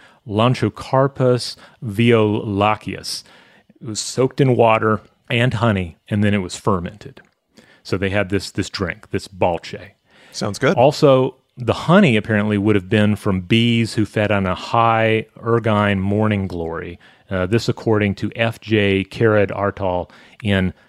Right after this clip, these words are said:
Speaker 1: Hallucinogenic Drugs in Pre-Columbian Mesoamerican Cultures from twenty fifteen. So this is where it gets interesting with the balche, though, and this is, this is the way, uh, Carrad Artal, uh, explains it. So balche is alcoholic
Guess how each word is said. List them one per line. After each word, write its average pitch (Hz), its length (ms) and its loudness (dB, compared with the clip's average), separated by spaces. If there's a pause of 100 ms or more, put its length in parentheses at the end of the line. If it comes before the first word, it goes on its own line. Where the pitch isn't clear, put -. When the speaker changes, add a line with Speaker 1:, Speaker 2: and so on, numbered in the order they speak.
(140)
Speaker 1:
Hallucinogenic 113 720 2
Drugs 101 320 0
in 95 120 -4
Pre-Columbian 101 720 0
Mesoamerican 90 720 -4
Cultures 127 560 0 (180)
from 110 160 -2
twenty 90 280 -6
fifteen. - 500 -12 (380)
So 117 140 2
this 151 140 4
is 180 40 4
where 170 140 6
it 131 60 2
gets 123 120 2
interesting 113 460 2
with 92 120 -4
the 90 100 -2
balche, - 600 -4
though, - 240 -14
and 101 140 -6
this 104 160 -4
is, 98 180 -6
this 104 240 -8
is 101 120 -10
the 104 80 -2
way, 90 340 0
uh, 85 200 -10
Carrad 92 680 -4
Artal, 85 560 -8 (100)
uh, 95 60 -6
explains 92 640 -12
it. - 160 -20 (240)
So 107 280 0
balche 131 760 4 (640)
is 147 200 4
alcoholic 110 680 0